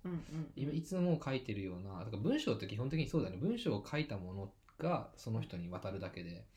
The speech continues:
Speaker 2: 読み手に何かしらの方法で届くだけで、
Speaker 1: うんうん。
Speaker 2: なんていうか、展示、そういう意味では本とかさ、
Speaker 1: うん。
Speaker 2: メディアとか、その、ウェブサイトとか、
Speaker 1: うんうん。
Speaker 2: 紙とかよりもはるかにさ、その展示会場の入り口に書いてあるとかさ、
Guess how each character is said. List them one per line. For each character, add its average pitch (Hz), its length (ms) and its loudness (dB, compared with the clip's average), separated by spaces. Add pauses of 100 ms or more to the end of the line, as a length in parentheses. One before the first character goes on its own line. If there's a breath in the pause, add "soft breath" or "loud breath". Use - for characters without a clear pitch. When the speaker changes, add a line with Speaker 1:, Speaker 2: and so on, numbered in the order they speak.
(360 loud breath)
Speaker 2:
読 113 140 0
み 131 60 0
手 135 100 2
に 110 60 2
何 113 220 2
か 127 120 -2
し - 100 -2
ら 123 120 2
の 117 100 0
方 113 140 -2
法 113 100 0
で 110 60 -2
届 113 260 -6
く - 40 -8
だ 85 100 -8
け 87 160 -10
で、 82 340 -8
Speaker 1:
う 175 60 -6
ん - 20 -6
う 175 40 -4
ん。 147 360 -6 (100)
Speaker 2:
な 101 180 -6
ん 98 100 -8
て - 180 -14
い 92 120 -8
う 95 60 -14
か、 95 320 -10
展 180 200 0
示、 208 120 2
そ 165 140 2
う 196 60 4
い 214 140 2
う 208 60 6
意 202 60 6
味 131 100 4
で 98 80 0
は 90 60 -2
本 175 260 2
と - 100 -6
か 107 140 -8
さ、 - 220 -10 (200)
Speaker 1:
う 107 40 -2
ん。 - 20 0
Speaker 2:
メ 101 80 2
デ 107 80 2
ィ 113 100 4
ア 113 40 -2
と 117 120 -4
か、 107 180 -8
そ 98 100 -8
の、 87 260 -8 (180)
ウ - 20 -8
ェ 104 120 0
ブ 110 80 0
サ 120 140 -2
イ 107 40 -4
ト - 80 -6
と - 120 -12
か、 92 320 -12
Speaker 1:
う 175 40 -6
ん 190 40 -2
う 185 40 -2
ん。 156 360 -2 (160)
Speaker 2:
紙 117 300 -2
と - 100 -6
か 90 160 -8
よ 87 100 -6
り 87 80 -6
も 87 80 -6
は 156 160 -2
る 165 80 4
か - 100 -8
に 170 120 -6
さ、 - 160 -10
そ - 120 -12
の 170 80 -4
展 170 160 2
示 202 180 -2
会 208 260 4
場 95 260 -2
の 82 360 -8 (580 soft breath)
入 110 280 0
り 156 100 6
口 160 140 -2
に 160 80 6
書 - 160 -4
い 127 40 -4
て 165 100 -8
あ 156 60 -8
る 165 80 -12
と - 100 -14
か - 80 -20
さ、 - 120 -18